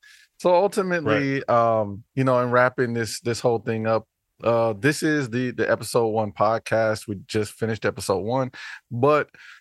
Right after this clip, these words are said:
Speaker 1: uh, we are gonna continue on. I do, before we get out of here, I do wanna ask you one recommendation for a show that you're watching that,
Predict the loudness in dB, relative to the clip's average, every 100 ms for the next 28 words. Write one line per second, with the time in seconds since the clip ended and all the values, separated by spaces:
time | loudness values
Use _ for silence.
0 | _ 2 4 2 -2 -2 2 2 0 -2
1 | -2 -4 -8 -4 -2 -2 -2 0 0 0
2 | -2 -2 0 0 -4 -2 0 0 -4 -6
3 | -2 -2 0 -2 0 -2 -2 0 2 0
4 | 0 0 0 0 -4 -4 -2 -2 -2 -2
5 | -2 -4 -6 -6 -4 -6 -10 _ _ _
6 | _ _ _ _ _ _ _ _ _ -14
7 | -10 -4 0 0 0 0 0 0 -4 0
8 | 0 0 -4 -6 -6 -4 -4 -2 -4 -2
9 | -4 -4 -2 0 0 -2 -6 -4 -4